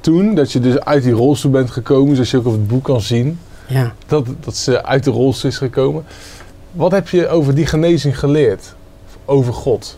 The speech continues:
Speaker 1: en over het leven?
Speaker 2: Wow. Nou, dat is, dat, dat zijn nog tien boeken. <laughs>
Speaker 1: Maar je mag één antwoord geven.
Speaker 2: Wat heb je geleerd? Nou, in de eerste plaats heb ik natuurlijk geleerd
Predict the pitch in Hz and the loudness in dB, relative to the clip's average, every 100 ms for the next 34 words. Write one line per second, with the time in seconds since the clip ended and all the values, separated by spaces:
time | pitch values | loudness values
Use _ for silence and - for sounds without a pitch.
0 | - 120 131 113 117 113 123 117 101 95 | -12 -4 -2 -2 -2 0 0 0 -2 -6
1 | 98 - - - - - - - - - | -10 -20 -20 -20 -20 -20 -20 -20 -20 -20
2 | - - - - - - - - - - | -20 -20 -20 -20 -20 -20 -20 -20 -20 -20
3 | - - - - - - - - - - | -20 -20 -20 -20 -20 -20 -20 -20 -20 -10
4 | - 156 170 175 151 139 139 117 - - | -2 2 4 4 2 0 -2 -6 -14 -12
5 | - 156 165 160 170 - 185 165 - 170 | -4 0 0 0 -2 -2 -4 -4 -4 -4
6 | 180 - 190 - 214 208 208 - 254 214 | -4 -4 -6 -2 0 0 -2 0 2 4
7 | 165 156 - 131 123 - - - - - | 4 2 -2 -6 -8 -12 -16 -16 -8 -6
8 | - 415 - - 113 123 131 123 160 160 | -2 -4 -4 -6 0 2 2 2 2 4
9 | 127 117 104 - 110 104 101 - - - | 2 0 -2 2 2 2 -2 -6 -12 -20
10 | - - - - - - - 220 226 220 | -20 -20 -20 -20 -20 -10 -4 -2 0 -2
11 | - 208 - 190 175 156 147 - - 196 | -2 -4 0 0 2 0 -4 -10 -8 -4
12 | 190 185 185 - 220 208 - 196 180 175 | 0 2 2 2 0 -2 -4 -2 0 0
13 | 190 190 180 196 185 - 190 214 254 196 | 0 0 0 0 -2 0 2 4 4 2
14 | 190 - | 0 -4